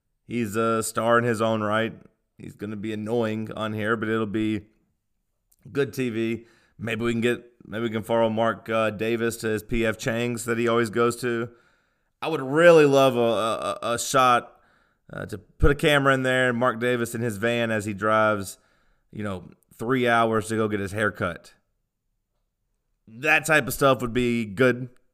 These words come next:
I think that would be good content. I'm, I'm, I'm here for that.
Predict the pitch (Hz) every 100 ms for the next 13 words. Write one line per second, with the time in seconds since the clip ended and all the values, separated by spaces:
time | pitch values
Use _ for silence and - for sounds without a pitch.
0 | _ _ _ - 123 117 123 131 123 117
1 | 120 95 117 113 120 120 131 - _ 113
2 | 113 101 107 113 107 123 104 110 110 117
3 | 113 -